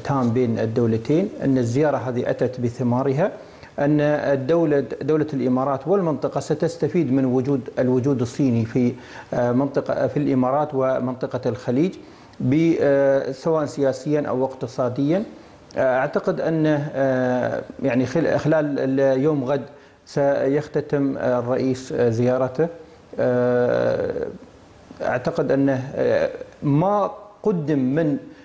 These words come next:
آه، خلال هذه الفترة من اتفاقيات وما، آه، تم إعلان عنه، آه، شيء كبير جدًا، آه، تستحق الزيارة هذه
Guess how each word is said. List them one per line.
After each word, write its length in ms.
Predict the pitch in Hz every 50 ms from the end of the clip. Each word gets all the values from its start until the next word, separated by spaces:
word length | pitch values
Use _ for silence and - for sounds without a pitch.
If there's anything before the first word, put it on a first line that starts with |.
| - - -
آه، 960 | - - 127 127 123 123 120 120 117 117 117 117 113 113 - - - - - -
خلال 340 | - - 160 165 170 160 156
هذه 260 | 160 165 147 147 147
الفترة 380 | 139 123 160 156 - 147 135
من 240 | 131 139 160 165 165
اتفاقيات 760 | 147 143 - - 135 - 147 - - 151 143 143 147 143 139 135 -
وما، 840 | 139 135 139 143 143 139 127 123 135 135 131 131 127 127 127 123 127 - - - - - - -
آه، 600 | 135 147 151 151 139 - - - - 120 113 - - -
تم 220 | - 165 170 156
إعلان 360 | 143 131 139 151 151 147 143
عنه، 260 | 131 143 165 180 196 190 - - - - - -
آه، 420 | 135 135 135 135 135 135 131 131
شيء 260 | 131 - - 165 165
كبير 300 | 151 - - 139 156 151
جدًا، 440 | 135 117 143 131 123 127 147 147 151 - - - - - - -
آه، 440 | - 135 135 135 131 135 135 120 - - -
تستحق 500 | 165 147 - - 147 - - - - 151
الزيارة 420 | 127 113 113 131 139 135 135 135
هذه 540 | 120 123 139 135 117 123 120 123 127 131 131